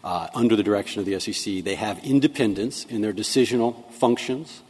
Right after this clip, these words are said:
their hearing functions, and their evidentiary functions. These are all sovereign powers that we give to judges, that governments give to judges. Uh, the puissance de juger, as Montesquieu put it.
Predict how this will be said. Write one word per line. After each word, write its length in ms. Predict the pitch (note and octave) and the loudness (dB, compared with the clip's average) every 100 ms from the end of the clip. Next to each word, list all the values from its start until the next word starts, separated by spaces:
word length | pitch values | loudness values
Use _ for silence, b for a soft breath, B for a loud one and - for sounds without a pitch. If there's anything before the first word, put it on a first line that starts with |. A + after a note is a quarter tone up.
| b b b b | b b b b
their 140 | G#2+ G2 | -4 -2
hearing 400 | - C3 C#3 C#3+ | 4 6 8 6
functions, 560 | C3+ B2 - C3+ C#3+ | 4 2 0 -6 -4
and 100 | A2+ | -2
their 120 | A2 | -2
evidentiary 580 | B2+ B2+ A#2 D3 - B2+ | 0 0 4 4 4 0
functions. 480 | F#2 F2 D2 E2+ E2 | 0 -4 -4 -10 -6
These 140 | A2 | -4
are 80 | G#2 | -2
all 100 | G2+ | -2
sovereign 560 | - - A2 A#2 B2+ B2 | 0 4 6 6 4 2
powers 520 | A2+ G2 F#2 G2+ - | 2 2 0 -4 -8
that 100 | - | -12
we 80 | G2 | -8
give 280 | G#2+ G2+ - | -6 -6 -6
to 120 | A2+ | -8
judges, 540 | G2 A2+ A2 F2+ F2 - | -2 0 0 -4 -12 -12
that 160 | - | -12
governments 460 | - A#2 A#2 G#2+ - | -4 2 2 2 -4
give 180 | G2+ - | -8 -8
to 100 | F#2+ | -12
judges. 520 | F#2+ E2 - F#2+ - B B B B B | -10 -12 -14 -16 -18 B B B B B
Uh, 160 | F#2+ | -6
the 80 | E2+ | -6
puissance 640 | F2+ - C#3 - C3+ B2+ - | -10 0 2 6 6 4 2
de 140 | B2 | 0
juger, 680 | G2 A#2 G2+ A2 A2+ C3+ D3 | 4 4 6 6 8 4 0
as 320 | B2+ A2 - - | -2 -2 -2 0
Montesquieu 680 | B2 G#2 A#2+ - - A2+ A2+ | 0 2 0 -2 0 0 2
put 160 | B2+ | 4
it. 220 | A#2+ E3 | 2 2